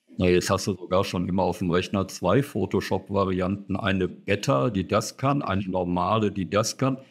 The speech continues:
ein Lightroom, was das kann. Und wenn man dann auch noch ein, äh, Photoshop Express auch noch hat, dann hat man schon viermal Dinge, die sich stark alle überlappen, ne? Und, äh, ich mach schon seit vielen, vielen Jahren, mach ich vieles mit Photoshop.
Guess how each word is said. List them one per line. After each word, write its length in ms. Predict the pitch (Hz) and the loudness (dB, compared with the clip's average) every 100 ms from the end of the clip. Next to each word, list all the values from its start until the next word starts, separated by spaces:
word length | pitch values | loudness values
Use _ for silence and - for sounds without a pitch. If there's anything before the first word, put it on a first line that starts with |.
| _ | _
ein 220 | - 104 | 2 2
Lightroom, 560 | 95 92 104 131 - 107 | 4 2 2 0 -2 0
was 220 | 95 90 | 0 -2
das 340 | - 101 92 - | 2 2 2 -2
kann. 200 | 131 131 | -4 -2
Und 180 | 101 | -2
wenn 280 | 101 101 107 | 0 -2 -2
man 300 | 104 101 101 | 0 0 0
dann 160 | 98 107 | -2 -2
auch 200 | 110 107 | -2 -2
noch 260 | 104 107 | -4 -4
ein, 320 | - 98 98 - - _ | -2 0 0 -4 -18 _
äh, 340 | - 104 101 98 | 0 2 4 0
Photoshop 600 | - 120 120 107 101 98 | 0 -2 0 0 -2 0
Express 640 | 104 - - - 165 170 | -4 -4 -8 0 2 2
auch 140 | - 113 | -2 0
noch 220 | 107 98 | 0 0
hat, 160 | 113 117 | -2 0
dann 120 | 101 | -2
hat 160 | 117 - | -2 -2
man 120 | 113 | -2
schon 340 | - 107 101 - _ _ | 0 -2 -4 -10 _ _
viermal 840 | - 135 147 165 151 131 131 135 | -2 2 4 4 2 0 -2 -2
Dinge, 320 | 104 139 147 | -4 -2 -2
die 140 | 143 123 | 0 0
sich 200 | 120 110 | -2 -2
stark 520 | - 127 131 135 - | 0 2 4 2 0
alle 160 | 117 113 | 0 0
überlappen, 560 | 110 101 80 - 80 | 2 2 2 0 0
ne? 240 | 80 104 - _ _ _ | 0 0 -6 _ _ _
Und, 400 | - 104 101 101 | 2 4 4 4
äh, 200 | 110 107 | 2 2
ich 240 | 110 113 123 | 0 -2 -2
mach 200 | 120 143 | 0 0
schon 280 | - 127 120 | 0 0 2
seit 300 | 110 113 107 | 2 0 -2
vielen, 480 | - 143 165 160 135 | -4 2 2 2 0
vielen 300 | - 131 120 | 0 2 4
Jahren, 400 | 104 107 117 113 | 4 4 2 0
mach 140 | 101 | 0
ich 140 | 98 - | -2 0
vieles 340 | 123 123 110 | 2 2 2
mit 160 | 98 104 | 0 0
Photoshop. 680 | 113 113 98 - 101 104 | 0 2 0 2 0 0